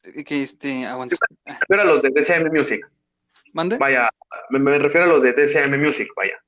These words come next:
Speaker 1: Sí, lo, este, nosotros,
Speaker 2: Precio,
Speaker 1: este
Speaker 2: ¿cómo se llama? Precio promocional o precio especial para quienes ya tienen años ahí trabajando. Y bueno, sí, para los que están nuevos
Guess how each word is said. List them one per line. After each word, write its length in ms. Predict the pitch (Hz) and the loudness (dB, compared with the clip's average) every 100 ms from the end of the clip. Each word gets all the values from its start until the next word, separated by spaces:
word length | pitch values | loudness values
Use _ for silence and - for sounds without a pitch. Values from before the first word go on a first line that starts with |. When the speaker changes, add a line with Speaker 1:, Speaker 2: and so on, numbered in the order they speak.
| _ _ _ _ _ _ | _ _ _ _ _ _
Speaker 1:
Sí, 300 | - 190 175 | -4 -2 0
lo, 220 | 151 147 | -2 -2
este, 480 | 147 139 151 143 135 127 - - _ _ _ _ _ _ _ _ _ _ _ - | -4 -6 -4 -4 -4 -8 -18 -20 _ _ _ _ _ _ _ _ _ _ _ -14
nosotros, 360 | 156 165 180 | -10 -8 -2
Speaker 2:
Precio, 280 | 147 147 156 - | 0 0 0 -2
Speaker 1:
este 480 | 160 151 143 135 - _ _ _ _ | -4 -4 -6 -12 -16 _ _ _ _
Speaker 2:
¿cómo 160 | 156 156 | -4 0
se 100 | 156 | 0
llama? 140 | - - | -2 -2
Precio 460 | 160 160 165 156 | -2 2 2 2
promocional 640 | 131 127 127 139 135 170 151 | 2 2 0 0 0 2 2
o 100 | - | 2
precio 300 | 139 139 139 | 0 2 0
especial 440 | 135 127 151 170 - - _ - | 0 0 0 0 -2 -12 _ -4
para 320 | 120 117 110 | -2 0 -2
quienes 300 | 123 117 117 | -4 -4 -2
ya 100 | 131 | 0
tienen 300 | 139 139 131 | 0 2 2
años 440 | 143 131 127 - _ 107 | 2 0 -2 -6 _ -2
ahí 420 | 117 123 117 113 _ _ - | 2 2 0 -4 _ _ -6
trabajando. 600 | 127 135 170 156 156 185 - | 0 0 0 2 2 0 -4
Y 180 | 170 175 | -4 0
bueno, 200 | 127 - | 0 -2
sí, 160 | 113 | -6
para 200 | 110 104 | -2 -2
los 140 | 104 - | -2 -6
que 100 | 113 | -8
están 600 | - 131 135 131 127 127 | -2 0 2 2 2 2
nuevos 480 | 143 147 - - | 2 4 2 0